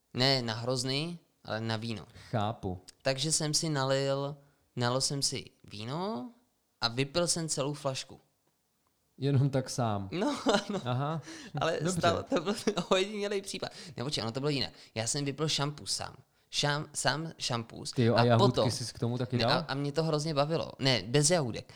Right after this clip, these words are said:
Speaker 1: A mě to hrozně bavilo. Já jsem poslouchal hudbu a ta hudba mi přišla skvělá. A hrozně jsem si to užíval, ten stav
Speaker 2: Mhm.
Speaker 1: té opilosti. A byl, všechno bylo krásné. A já jsem říkal: „Ty, a mě to tak baví.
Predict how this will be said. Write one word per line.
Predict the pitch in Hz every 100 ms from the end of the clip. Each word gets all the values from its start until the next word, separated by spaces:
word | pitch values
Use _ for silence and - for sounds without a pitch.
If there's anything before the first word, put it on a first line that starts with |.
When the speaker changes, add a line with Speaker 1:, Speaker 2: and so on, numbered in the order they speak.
| -
Speaker 1:
A |
mě | 120 143
to | 175
hrozně | 175 160
bavilo. | 151 143
Já | 107
jsem | 120
poslouchal | 117 127 135 135 120
hudbu | 113 123 123 127
a | 117 - - -
ta | 123
hudba | 131 127
mi | 120
přišla | 127 127
skvělá. | 120 - 131
A | 110
hrozně | 123 127 151
jsem | 156
si | 156
to |
užíval, | 156 156 131 104
ten | 107
stav | 110 156 131
Speaker 2:
Mhm. | 147
Speaker 1:
té | 117
opilosti. | - 127 131 - 120 110
A | - 120 - - - - 135
byl, | 127 131
všechno | - 165 165
bylo | 160 180
krásné. | 139 117 - -
A |
já | 113
jsem | 113
říkal: | 120 - 107
„Ty, | -
a | 117
mě | 127
to | 117
tak | 131 160 165
baví. | 160 117 87